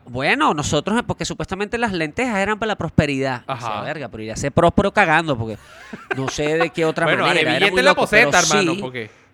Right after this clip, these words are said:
Speaker 1: Exacto. Eh, pero, pero sí, eran las doce uvas, o sea, porque nosotros, en la rutina que nosotros teníamos era que diez, diez, diez para las doce,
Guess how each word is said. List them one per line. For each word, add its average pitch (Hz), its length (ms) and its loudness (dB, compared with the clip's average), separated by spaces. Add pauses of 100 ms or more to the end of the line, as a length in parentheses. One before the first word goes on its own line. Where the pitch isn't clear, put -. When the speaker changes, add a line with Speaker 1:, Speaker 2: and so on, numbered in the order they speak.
Speaker 1:
Exacto. 151 640 2 (420)
Eh, 156 180 -8
pero, 165 320 0
pero 156 180 2
sí, 165 440 -2
eran 143 240 -4
las 156 120 -2
doce 147 280 0
uvas, 196 420 0
o 190 40 -6
sea, 143 300 -2 (120)
porque 147 200 -8
nosotros, 180 460 -6
en 190 100 -6
la 180 80 0
rutina 160 360 -4
que 208 80 -4
nosotros 180 340 -10
teníamos 170 460 -6
era 165 120 -4
que 143 220 -8 (720)
diez, 156 380 -4 (220)
diez, 160 320 -2
diez 175 220 -4
para 233 180 -2
las 208 80 -4
doce, 208 400 -2